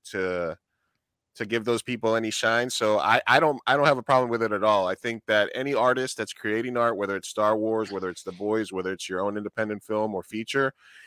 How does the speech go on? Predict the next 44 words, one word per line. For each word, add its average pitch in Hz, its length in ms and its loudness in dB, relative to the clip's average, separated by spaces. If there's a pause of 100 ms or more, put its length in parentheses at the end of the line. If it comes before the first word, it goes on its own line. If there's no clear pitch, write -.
(160)
is 110 220 2
going 117 320 2
to 110 160 -4
put 117 400 0
their 107 160 2
perspective 110 640 0
and, 95 140 0
and, 98 180 -4
and, 101 400 -2
and 101 140 -6
so 113 220 -2
much 113 240 0
of 107 100 -4
themselves 98 460 -6
into 131 300 -4
it. 139 160 -2
So 107 280 0
I'm 107 140 0
assuming 123 420 -4
that 107 180 2
these 107 200 -6
are 98 120 0
artists 113 360 4
and 101 120 -8
writers 104 460 4
that 92 140 2
are 87 240 0
seeing 117 380 -4
what's 101 160 -4
going 107 220 2
on 104 160 4
in 95 100 -2
the 90 80 0
world 98 500 6 (500)
and 98 140 -2
in 101 100 0
the 98 120 0
U 101 200 6
S 95 200 4
every 95 220 2
day. 120 320 6 (400)
And 104 420 0
they're 104 160 4
going 117 300 2